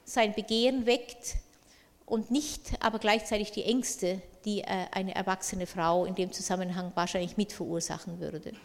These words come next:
In jedem Fall lernt das Mädchen früh, diese Mittel entsprechend einzusetzen.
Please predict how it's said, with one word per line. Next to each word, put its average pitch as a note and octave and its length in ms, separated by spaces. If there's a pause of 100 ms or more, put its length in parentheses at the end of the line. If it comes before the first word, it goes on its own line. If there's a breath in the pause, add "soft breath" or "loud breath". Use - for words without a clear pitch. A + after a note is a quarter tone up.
(1500 loud breath)
In A#3 100
jedem D4 280
Fall C#4 220
lernt B3 240
das - 160
Mädchen A3+ 380
früh, C#4 560 (680 loud breath)
diese C#4 240
Mittel B3+ 340
entsprechend A3 600
einzusetzen. G3+ 840